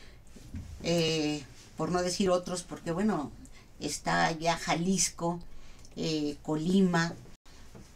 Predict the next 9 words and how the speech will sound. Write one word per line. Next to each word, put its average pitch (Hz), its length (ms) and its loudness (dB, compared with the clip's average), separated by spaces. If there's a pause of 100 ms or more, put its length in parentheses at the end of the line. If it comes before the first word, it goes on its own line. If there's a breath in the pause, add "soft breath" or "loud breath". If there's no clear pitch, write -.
(280)
eh, 156 280 0
Chihuahua, 175 640 4
etcétera, 202 500 4
etcétera, 170 600 2 (500 loud breath)
a 185 140 10
donde 190 320 8
las 175 180 4
corrientes 214 960 6
de, 165 460 4